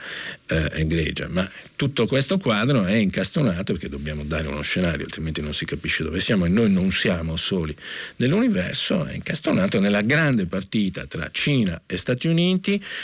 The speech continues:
dove l'Europa è il manzoniano vaso di coccio tra i vasi invece di ferro in questo caso. È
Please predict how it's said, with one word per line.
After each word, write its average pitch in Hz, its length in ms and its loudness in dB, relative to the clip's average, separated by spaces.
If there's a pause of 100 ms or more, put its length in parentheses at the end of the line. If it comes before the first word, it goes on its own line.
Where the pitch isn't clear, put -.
dove 85 240 0
l'Europa 85 800 0
è 82 80 -8
il 80 160 -4
manzoniano 82 720 -2 (160)
vaso 101 480 2
di 90 120 0
coccio - 580 -2 (440)
tra 95 260 2 (180)
i 127 120 0
vasi 80 580 -2 (580)
invece 85 460 -4 (280)
di 80 180 -6
ferro - 580 -2
in - 120 -10
questo - 340 -4
caso. - 420 -6 (360)
È 196 200 0